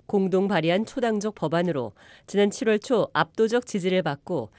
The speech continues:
하원 외교위원회를 통과했습니다. 법안은 해외 정부가 지원하는 사이버 공격에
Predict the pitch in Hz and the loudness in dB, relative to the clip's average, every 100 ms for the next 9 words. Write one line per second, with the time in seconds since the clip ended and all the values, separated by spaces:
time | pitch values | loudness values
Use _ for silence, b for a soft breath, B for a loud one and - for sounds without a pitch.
0 | b - 196 196 202 156 185 185 196 160 | b -4 0 2 2 2 0 2 0 2
1 | 170 160 143 156 196 214 165 135 - - | 0 -2 -4 -4 -4 -2 -2 -4 -8 -10
2 | 117 120 95 _ b b b b 202 214 | -8 -10 -12 _ b b b b 2 4
3 | 262 277 262 247 233 214 226 269 - 202 | 2 2 2 4 2 0 0 -2 0 0
4 | 196 202 185 123 - 185 190 196 175 170 | 2 2 0 -2 0 0 2 -2 -2 -2
5 | 160 | -2